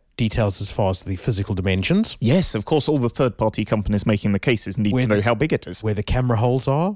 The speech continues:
Speaker 1: where the fingerprint reader goes, where the charging ports are. All of these things are important physical dimensions that get found out via that sort of means. Anyway, tomorrow you should be able to pre-order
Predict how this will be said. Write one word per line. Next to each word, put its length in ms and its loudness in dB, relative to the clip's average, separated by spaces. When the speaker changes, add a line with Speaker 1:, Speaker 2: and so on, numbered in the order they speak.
Speaker 1:
where 140 -6
the 80 -6
fingerprint 560 -4
reader 260 0
goes, 500 0
where 120 0
the 80 -2
charging 420 0
ports 380 -2
are. 140 2
All 200 4
of 100 0
these 220 0
things 300 0
are 80 0
important 540 -2
physical 600 0
dimensions 580 0
that 100 -4
get 180 -2
found 300 0
out 160 0
via 260 0
that 220 -2
sort 140 -4
of 60 -4
means. 240 -2
Anyway, 240 2
tomorrow 320 4
you 80 2
should 180 0
be 80 4
able 120 0
to 200 -2
pre-order 760 2